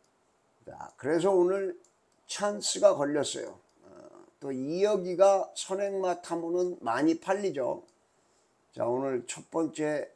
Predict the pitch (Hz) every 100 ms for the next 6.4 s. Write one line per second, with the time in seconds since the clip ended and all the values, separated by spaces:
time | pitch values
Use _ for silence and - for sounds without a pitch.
0 | _ _ 113 127 160 160 156 156 156 117
1 | - _ _ _ _ 123 135 135 - 131
2 | 117 110 117 - 107 95 - 170 180 _
3 | _ _ _ _ _ _ _ _ _ _
4 | - 131 156 220 226 214 185 185 170 151
5 | - _ _ - 185 - 170 139 143 131
6 | - 143 -